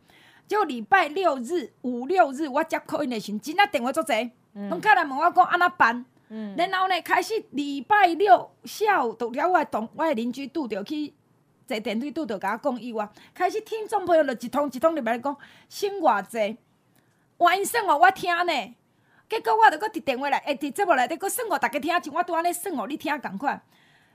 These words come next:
Speaker 1: 这是逐个月我搁讲一摆输赔，一个若省两千块，一年省偌济？两万四千块。
Speaker 2: 两万四。
Speaker 1: 我等于我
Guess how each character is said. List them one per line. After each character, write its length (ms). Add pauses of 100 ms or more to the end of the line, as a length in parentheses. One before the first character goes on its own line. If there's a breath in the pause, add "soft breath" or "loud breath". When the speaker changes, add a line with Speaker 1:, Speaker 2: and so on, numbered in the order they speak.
(160 soft breath)
Speaker 1:
这 100
是 180
逐 140 (160)
个 80
月 260
我 140
搁 140
讲 180
一 100
摆 160
输 340
赔， 220 (300 loud breath)
一 80
个 100
若 140
省 220
两 180
千 200
块， 300
一 80
年 100
省 160
偌 160
济？ 240 (300 soft breath)
两 240
万 160
四 100 (120)
千 220
块。 100
Speaker 2:
两 80
万 140
四。 200 (160 loud breath)
Speaker 1:
我 100 (100)
等 160
于 80
我 120